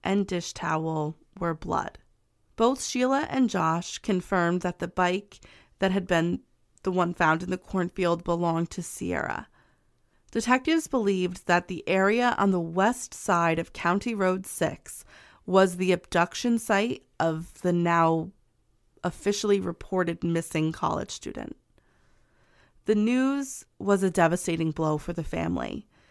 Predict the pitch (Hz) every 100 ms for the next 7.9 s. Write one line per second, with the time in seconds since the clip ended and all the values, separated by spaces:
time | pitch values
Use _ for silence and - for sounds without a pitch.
0 | _ _ - 214 226 208 190 185 175 -
1 | 170 160 156 156 147 165 156 165 78 -
2 | - 98 - - _ _ _ _ _ _
3 | _ _ _ _ _ _ _ _ - 233
4 | - 320 403 403 214 190 233 208 180 180
5 | 170 - 170 170 170 170 170 143 185 -
6 | 175 - 160 - 165 - 165 165 165 160
7 | 165 - 185 160 147 147 151 175